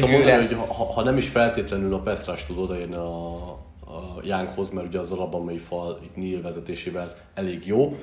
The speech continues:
Speaker 2: Én pont azt akartam, arról az oldalról akartam megfogni, hogy, hogy a, a Florida secondary-ben azért van Kaiir Elam, akit te is mondtál,
Speaker 1: Első
Speaker 2: Trey
Speaker 1: kör.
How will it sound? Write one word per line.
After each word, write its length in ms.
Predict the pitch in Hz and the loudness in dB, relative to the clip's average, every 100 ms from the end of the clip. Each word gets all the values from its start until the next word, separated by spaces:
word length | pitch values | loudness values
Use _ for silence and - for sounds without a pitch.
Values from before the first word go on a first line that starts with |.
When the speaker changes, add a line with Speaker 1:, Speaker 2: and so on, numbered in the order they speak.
| - | -12
Speaker 2:
Én 180 | - 98 | -8 -2
pont 180 | 123 117 | 0 0
azt 120 | - | 0
akartam, 360 | 107 104 101 101 | 0 2 2 0
arról 220 | 113 110 | 2 4
az 100 | 104 | 4
oldalról 260 | 104 101 101 | 4 4 2
akartam 280 | 98 92 104 | 0 -2 0
megfogni, 420 | 113 - 98 95 | 0 0 -4 -2
hogy, 280 | 98 98 95 - | 2 0 0 -10
hogy 180 | - 101 | -10 -2
a, 220 | 101 104 | 0 0
a 20 | - | 0
Florida 320 | - 165 120 | 2 2 2
secondary-ben 520 | - 110 113 101 98 | -2 0 0 0 0
azért 180 | 95 98 | 2 2
van 180 | 95 95 - - | 0 -2 -8 -2
Kaiir 300 | 104 101 - | 2 4 2
Elam, 220 | 104 101 | -2 0
akit 200 | 101 123 | 0 -2
te 80 | - | 0
is 120 | 107 | 0
mondtál, 480 | - 101 98 95 92 | 0 0 0 0 -2
Speaker 1:
Első 60 | - | 0
Speaker 2:
Trey 240 | 110 110 | 4 4
Speaker 1:
kör. 120 | 101 | 4